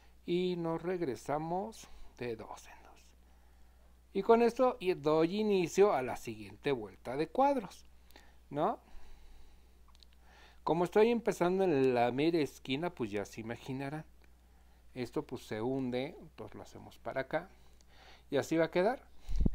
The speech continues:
Sigo lo, exactamente lo mismo que hemos venido platicando. Montamos cinco, rematamos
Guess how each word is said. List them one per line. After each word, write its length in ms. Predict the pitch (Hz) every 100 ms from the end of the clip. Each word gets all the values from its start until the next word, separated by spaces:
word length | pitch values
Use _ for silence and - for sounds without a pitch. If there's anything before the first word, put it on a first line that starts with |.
| - - -
Sigo 520 | - 175 190 220 226
lo, 180 | 156 165 175
exactamente 760 | 175 - 233 - 214 208 196 196
lo 140 | 143
mismo 380 | 151 156 156 143
que 100 | 139
hemos 240 | 131 127
venido 320 | 120 117 117
platicando. 880 | - 107 - 117 - 214 220 208 214 - - - - - - 120
Montamos 560 | 113 113 113 110 107
cinco, 540 | - 190 202 196 185 170
rematamos 720 | 135 101 98 - 104 101